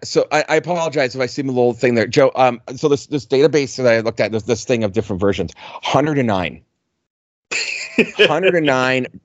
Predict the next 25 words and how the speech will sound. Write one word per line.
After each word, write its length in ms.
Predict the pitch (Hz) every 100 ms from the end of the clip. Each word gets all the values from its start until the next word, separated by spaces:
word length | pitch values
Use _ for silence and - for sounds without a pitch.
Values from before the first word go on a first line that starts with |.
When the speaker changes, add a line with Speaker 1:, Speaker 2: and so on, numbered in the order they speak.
| -
Speaker 1:
covers, 760 | - 170 165 104 - - - - _ _ _ 98 -
recorded 640 | 131 - - 143 147 160
covers 580 | - 131 82 - - - _ _ _ _ -
of 180 | 110 90
"Don't 200 | 117 -
Worry 200 | 101 98
About 180 | 92 85
a 40 |
Thing." 260 | 90 - - _ _ _ - - - 82
That's 420 | 85 107 123 -
how, 280 | - 120 117 - -
that, 200 | 120 117
that's 200 | 120 -
how 100 | 127
much 220 | 110 -
of 40 |
a 60 | 104
banger 560 | 82 107 101 95 57 - _ _ _ _ -
that 400 | 82 98 101 92
this 280 | 95 98 -
song 340 | - 78 73 -
is. 260 | - - - _ _ -
Yeah. 260 | 78 - - _ _ _ _ -
Speaker 2:
Yeah. 100 | - 101
Speaker 1:
Um, 100 | 95